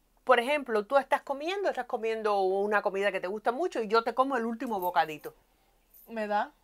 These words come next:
Speaker 1: Te da, ¿verdad? Bueno, pues
Speaker 2: Ujú.
Speaker 1: exactamente lo mismo. Tú tienes una pareja y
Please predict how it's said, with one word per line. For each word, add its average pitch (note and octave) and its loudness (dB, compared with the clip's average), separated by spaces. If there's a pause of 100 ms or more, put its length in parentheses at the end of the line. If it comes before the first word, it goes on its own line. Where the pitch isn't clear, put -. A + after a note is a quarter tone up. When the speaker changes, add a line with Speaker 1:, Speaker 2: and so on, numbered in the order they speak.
(100)
Speaker 1:
Te G#3+ 4
da, G3+ 8
¿verdad? F#3+ 6 (200)
Bueno, F#4+ 0
pues F3 -4
Speaker 2:
Ujú. F3 -6
Speaker 1:
exactamente B3 -2
lo G3+ 0
mismo. D#3+ -8
Tú F3+ -6
tienes G#3 -6
una G#3+ -2
pareja C#4 6 (480)
y G#3+ -4